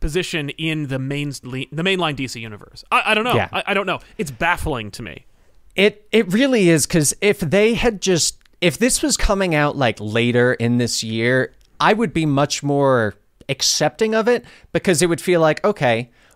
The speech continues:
Speaker 2: we can go through the death of the Justice League. We can finish off Williamson's, uh, three-act Justice League Incarnate situation, whatever they're doing over there, and
Speaker 1: Yeah.
Speaker 2: then we can go, "Okay, well, that's clearly gonna lead into this."
Speaker 1: Right.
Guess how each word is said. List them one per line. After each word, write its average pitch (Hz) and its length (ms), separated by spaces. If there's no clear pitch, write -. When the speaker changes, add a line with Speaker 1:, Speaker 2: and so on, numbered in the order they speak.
Speaker 2:
we 165 140
can 214 320
go 147 180
through 123 400
the 120 140
death 120 280
of 107 120
the 123 80
Justice 117 440
League. 113 240
We 135 120
can 139 120
finish 180 420
off 135 280
Williamson's, 120 1040
uh, 104 540
three-act 120 880
Justice 113 440
League 117 220
Incarnate 104 720
situation, 104 840
whatever 175 340
they're 143 180
doing 131 280
over 113 180
there, 104 280
and 151 120
Speaker 1:
Yeah. 160 80
Speaker 2:
then 156 40
we 151 120
can 139 160
go, 127 280
"Okay, 147 300
well, 123 220
that's 131 240
clearly 131 420
gonna 117 220
lead 107 260
into 101 300
this." - 320
Speaker 1:
Right. 127 300